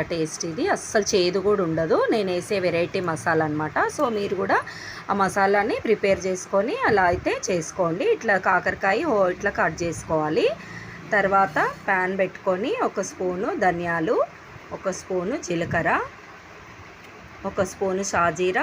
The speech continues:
ఒక వన్ ఇంచ్ చెక్కనైతే వేసుకున్నాను నేను. తర్వాత ఒక స్పూను నువ్వులు అనమాట, ఆరు బాదాం అయితే తీసుకోవాలి. బాదాం వేయడం వలన ఈ రెసిపీకి టేస్ట్ ఇంకొంచెం ఇంక్రీజ్ అవుతుందన్నమాట. చాలా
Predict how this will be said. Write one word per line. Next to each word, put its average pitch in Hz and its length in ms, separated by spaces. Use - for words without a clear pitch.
ఒక 277 100
వన్ 170 160
ఇంచ్ 175 200
చెక్కనైతే 170 640
వేసుకున్నాను 165 640
నేను. 185 180
తర్వాత 175 320
ఒక 190 200
స్పూను 170 480
నువ్వులు 170 360
అనమాట, 160 340
ఆరు 170 300
బాదాం 170 400
అయితే 285 180
తీసుకోవాలి. 180 640
బాదాం 202 380
వేయడం 185 400
వలన 226 320
ఈ - 80
రెసిపీకి 190 560
టేస్ట్ 190 380
ఇంకొంచెం 190 500
ఇంక్రీజ్ 180 400
అవుతుందన్నమాట. 165 640
చాలా 175 320